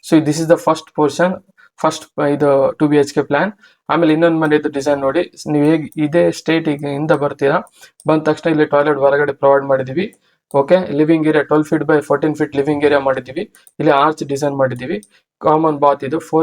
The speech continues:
feet three inches by six feet eight inches ಬಾತ್, ಬಾತ್ರೂಮ್ ಏರಿಯಾ ಇದು. ಅದಾದ್ಮೇಲೆ ಕಿಚನ್ ನೋಡಿ, ಸೆವೆನ್ feet six inches by eleven feet ನಮ್ದು ಏನೈತೆ ಕಿಚನ್ ಯೂನಿಟ್ ಇದೆ, ಕಿಚನ್ ರೂಮ್ ಇದೆ, ಓ-, ಓಪನ್ ಕಿಚನ್ ಇದು. ಆಮೇಲೆ ನಮ್ ಬೆಡ್‌ರೂಮ್ ಸೈಜ್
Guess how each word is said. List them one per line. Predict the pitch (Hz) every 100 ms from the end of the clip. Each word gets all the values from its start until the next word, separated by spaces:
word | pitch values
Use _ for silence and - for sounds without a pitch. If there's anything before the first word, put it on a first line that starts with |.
| 160
feet | 160 -
three | 151
inches | 147 143 151
by | 143
six | 143 -
feet | 143 143
eight | 139 143
inches | 139 143 123 135
ಬಾತ್, | 135 120 110 110 - _ -
ಬಾತ್ರೂಮ್ | 139 - 143 135
ಏರಿಯಾ | 131 127
ಇದು. | 135 220 _ - _ _ 143
ಅದಾದ್ಮೇಲೆ | 156 156 165 151 151 -
ಕಿಚನ್ | - 175 165 156
ನೋಡಿ, | 147 180 - -
ಸೆವೆನ್ | 165 185 180
feet | 175 -
six | 165 165 175
inches | 170 147 160
by | 165 151
eleven | 143 143 160 160
feet | 160 160
ನಮ್ದು | 147 143 143
ಏನೈತೆ | 139 143 -
ಕಿಚನ್ | - 151 143 139 - _ 143
ಯೂನಿಟ್ | 143 139 143
ಇದೆ, | 139 202 _ - _ _ _ - - -
ಕಿಚನ್ | 139 147 143
ರೂಮ್ | 139 131
ಇದೆ, | 175 180 - 143
ಓ-, | 151
ಓಪನ್ | 147 151 143
ಕಿಚನ್ | 143 - 131 127
ಇದು. | 190 233 _ _ - - - _ - 151
ಆಮೇಲೆ | 160 165 170 160
ನಮ್ | 151 139
ಬೆಡ್‌ರೂಮ್ | 143 165 156
ಸೈಜ್ | 156